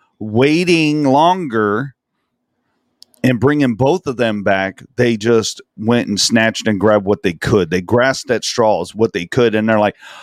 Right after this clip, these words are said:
"Oh, well, she's," and I, I'm not labeling this woman. She's a, you know, it's a woman. She's a basketball player. She's very talented, very tall. Don't get me wrong, but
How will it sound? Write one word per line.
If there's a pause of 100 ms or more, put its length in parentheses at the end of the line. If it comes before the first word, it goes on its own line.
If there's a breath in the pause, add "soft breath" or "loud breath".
(220 loud breath)
"Oh,
well,
she's," (560)
and
I,
I'm
not
labeling
this
woman.
She's
a, (140)
you
know,
it's
a
woman.
She's
a
basketball
player.
She's
very
talented,
very
tall. (540 soft breath)
Don't
get
me
wrong, (380 soft breath)
but